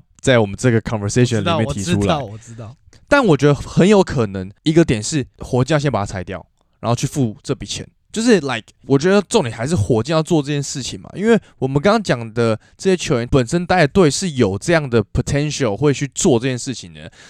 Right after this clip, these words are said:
Speaker 1: 那 John Wall 拖那么久了吗？我现在才要做这件事情吗？
Speaker 2: 不可能啊。
Speaker 1: 对啊，而且也没有球队想-，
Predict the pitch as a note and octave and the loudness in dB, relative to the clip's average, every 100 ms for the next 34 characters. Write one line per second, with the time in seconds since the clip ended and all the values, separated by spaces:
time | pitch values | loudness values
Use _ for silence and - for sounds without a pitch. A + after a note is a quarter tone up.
0 | - C4+ - A#3+ A#3+ B3 - B3 B3 A#3+ | -10 -8 -4 -6 -4 -6 -4 -4 -4 -6
1 | F3+ - A2 A#2 C#3+ A3 E3 B2 F3+ F#3 | -6 -2 0 0 -2 -6 -6 -4 0 0
2 | C#3+ C3 D#3+ F3 E3+ D#3+ D3+ A2+ G2 G2+ | 0 -4 -2 -2 -2 -6 -8 -10 -8 -6
3 | G#2 - G#3+ D#3+ C3+ C3+ G#2+ - F#3 F3 | -6 -2 0 0 -2 -4 -8 -6 -4 -2
4 | E3+ D#3+ _ D3 E3+ D#3 G#2 B2 F3 - | -4 -8 _ 0 2 0 -2 0 0 2
5 | A2+ C3+ C3 A#2+ | 2 2 0 -6